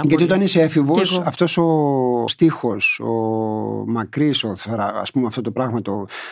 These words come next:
Speaker 1: το παθιασμένο που έχει ο Whitman, που, το,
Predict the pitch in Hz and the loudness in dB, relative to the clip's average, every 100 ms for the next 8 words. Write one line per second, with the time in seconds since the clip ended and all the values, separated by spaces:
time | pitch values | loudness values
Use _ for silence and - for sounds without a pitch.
0 | - - 110 113 143 123 135 151 135 117 | -12 -8 -6 -2 -2 0 2 4 2 0
1 | 120 120 117 143 139 113 104 98 107 117 | -2 0 0 0 0 -2 -4 -6 -14 -14
2 | _ 120 | _ -12